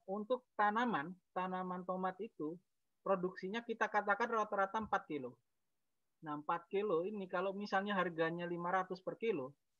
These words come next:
berarti kan cuma dua ribu. Jadi kan nggak dapat untung. Balik modal pun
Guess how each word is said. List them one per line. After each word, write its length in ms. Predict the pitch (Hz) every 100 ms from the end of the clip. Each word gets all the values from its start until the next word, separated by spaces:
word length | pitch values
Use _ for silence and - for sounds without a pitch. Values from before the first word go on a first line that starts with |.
| _ _
berarti 240 | 160 175
kan 160 | 214 226
cuma 240 | 214 196
dua 160 | 160 156
ribu. 480 | 160 165 165 135 127 _
Jadi 180 | 147 185
kan 160 | 214 185
nggak 240 | 156 151
dapat 160 | 165 170
untung. 320 | 170 156 123 - _ _ _ _ _ _ _ _ _ _
Balik 240 | 143 156
modal 400 | 180 180 175 180
pun 160 | 180 240